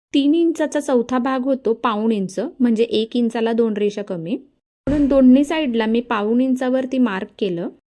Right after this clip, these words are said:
आणि आता या पॉइंटपासून आपल्याला वरपर्यंत सरळ शिलाई मारत यायचं आहे. तुमचा कंबरघेर दोन इंच एक्स्ट्रा भरला असेल, तर तुम्ही इथे अर्धा इंचावरती शिलाई मारा.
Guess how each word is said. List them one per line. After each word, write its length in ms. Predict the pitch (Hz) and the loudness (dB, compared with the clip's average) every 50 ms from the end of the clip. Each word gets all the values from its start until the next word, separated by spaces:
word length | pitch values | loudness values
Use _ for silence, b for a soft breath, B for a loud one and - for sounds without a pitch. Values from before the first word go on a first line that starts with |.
| _ _ - | _ _ -4
आणि 180 | 233 254 269 285 | -2 -2 0 0
आता 220 | 285 277 - 285 | -2 -2 -2 -2
या 220 | 285 254 262 247 | -2 0 -2 -2
पॉइंटपासून 800 | 240 247 285 269 262 269 262 254 254 277 277 269 - 240 220 - | -4 -2 -2 -2 -2 -2 -2 -2 -2 -4 -4 -2 -4 -6 -6 -4
आपल्याला 400 | - 220 - - 226 226 233 240 | -8 -8 -6 -6 -4 -4 -4 -4
वरपर्यंत 640 | 233 226 214 214 214 - 240 220 214 208 202 190 214 | -4 -4 -4 -4 -4 -6 -6 -6 -4 -6 -6 -6 -8
सरळ 360 | 240 - 262 226 208 196 220 | -8 -6 -6 -6 -4 -6 -6
शिलाई 300 | 254 - 269 247 226 214 | -6 -6 -6 -6 -6 -6
मारत 340 | 196 190 170 156 165 170 - | -6 -8 -8 -8 -10 -10 -12
यायचं 320 | 160 156 156 156 - - 156 | -12 -12 -12 -14 -14 -14 -14
आहे. 160 | 151 147 - | -14 -14 -16
तुमचा 760 | - _ _ _ _ _ _ _ _ _ _ _ - 294 294 | -20 _ _ _ _ _ _ _ _ _ _ _ -6 -6 -4
कंबरघेर 640 | 294 320 302 269 269 269 262 269 247 254 240 233 240 | -2 -2 0 0 0 0 -2 0 0 2 2 2 2
दोन 320 | 220 240 233 233 247 254 | 2 4 4 4 2 2
इंच 260 | 262 262 262 254 - | 0 0 -2 -2 -2
एक्स्ट्रा 420 | 277 269 254 254 - - - 233 226 | -2 -4 -4 -4 -8 -8 -6 -4 -2
भरला 340 | 226 247 240 220 208 202 190 | -2 -2 -2 -2 -2 -4 -4
असेल, 440 | 185 214 - - 220 190 190 190 | -6 -6 -4 -4 -4 -4 -4 -6
तर 80 | 214 220 | -8 -6
तुम्ही 260 | - 240 233 233 240 | -4 -2 -2 0 -2
इथे 180 | 226 226 - 247 | -2 -4 -6 -6
अर्धा 340 | - 240 233 202 196 226 240 | -6 -6 -6 -4 -4 -2 0
इंचावरती 560 | 247 240 240 240 233 226 226 226 233 247 247 | 0 0 0 0 -2 -2 -2 -2 -4 -6 -6
शिलाई 300 | 247 262 240 214 196 190 | -4 -4 -4 -4 -4 -4
मारा. 340 | 190 185 170 147 147 165 | -6 -6 -8 -10 -10 -12